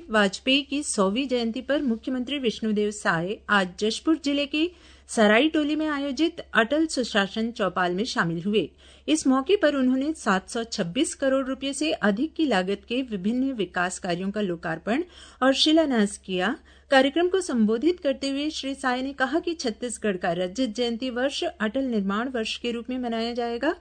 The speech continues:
इस दौरान अधोसंरचना विकास के कार्य प्राथमिकता से किए जाएंगे। इस मौके पर मुख्यमंत्री ने फरसा बहार में अपेक्स बैंक की शाखा खोलने और कोतई बीरा से कपाट द्वार तक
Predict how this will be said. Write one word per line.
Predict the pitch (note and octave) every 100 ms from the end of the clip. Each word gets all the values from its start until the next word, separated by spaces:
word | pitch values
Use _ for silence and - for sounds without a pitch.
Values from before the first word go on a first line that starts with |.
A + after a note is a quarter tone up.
| - - -
इस | D4+ E4+
दौरान | C#4 B3+ B3 C#4 -
अधोसंरचना | A3+ A#3 E4+ F4 A3 G3+ G3+ A#3+ B3+
विकास | A3 G#3 G3+ -
के | B3
कार्य | B3 F#3+ E3 D3 -
प्राथमिकता | G3+ G3 F#3 A3 A#3 - D#4
से | C#4
किए | C#4 - G3+
जाएंगे। | F3 F3+ D#3+ D#3 D3 - -
इस | A3 G#3+
मौके | F3 F3+ C4
पर | C#4 D4+ F4 - - - -
मुख्यमंत्री | D#4 F4+ F4+ D#4+ F4
ने | E4+ F4+
फरसा | F4+ - G3 - D4
बहार | B3 A#3 C4 C#4+
में | C4+ D4+ - -
अपेक्स | A3+ - F4 -
बैंक | A3 G#3 A3 A3
की | C4
शाखा | B3+ - F3+ E3+ G#3
खोलने | F#3 F3 E3+ F#3+ D4 - - - -
और | B3 C4 D4 - A#3
कोतई | C#4+ C#4+ D#4+ F4+
बीरा | D#4+ D4 D4
से | D4 D4+ E4 - -
कपाट | A3 A3 G3+ G3
द्वार | G3 G3 A3
तक | D4 D#4+